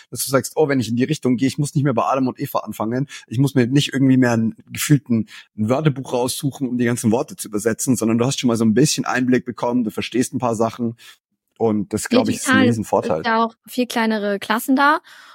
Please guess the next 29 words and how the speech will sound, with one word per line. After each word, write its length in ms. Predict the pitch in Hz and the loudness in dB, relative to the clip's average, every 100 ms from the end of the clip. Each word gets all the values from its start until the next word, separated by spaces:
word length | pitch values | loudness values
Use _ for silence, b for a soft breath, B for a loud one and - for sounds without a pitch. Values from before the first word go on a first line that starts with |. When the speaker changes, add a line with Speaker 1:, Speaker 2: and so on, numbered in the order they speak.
| B | B
Speaker 2:
Und 120 | 220 | 0
wir 140 | 220 240 | 2 2
hatten 180 | 240 240 | 2 2
da 140 | 208 | 2
wirklich, 420 | 226 320 294 262 | 2 4 2 4
also 320 | 226 220 214 | 2 4 2
wir 100 | 196 | 4
haben 120 | 220 226 | 4 4
da 60 | |
richtig 280 | 208 226 277 | 2 -2 -2
so 80 | 233 | -2
Try-mäßig 800 | - 208 214 240 269 - 277 - | 0 2 4 4 2 2 -2 0
M 120 | 254 | 0
and 100 | 240 | 0
A 80 | 240 | 0
Transaktionen 720 | - 202 202 196 - 196 196 | 0 -4 -2 -6 -6 -6 -4
gemacht, 320 | 196 196 - | -4 -4 -6
so 60 | 214 | -10
in 80 | 208 | -8
kleinen 260 | 220 220 | -4 -4
Gruppen. 260 | 208 262 339 | -4 -6 -2
Wir 60 | 254 | -2
mussten 220 | 233 220 | -2 -4
uns 120 | 220 | -2
immer 140 | 240 | 0
in 80 | 240 | 2
kleinen 240 | - 233 226 | 2 2 2
Gruppen 320 | 233 226 220 | 2 2 2
die 220 | 220 | 2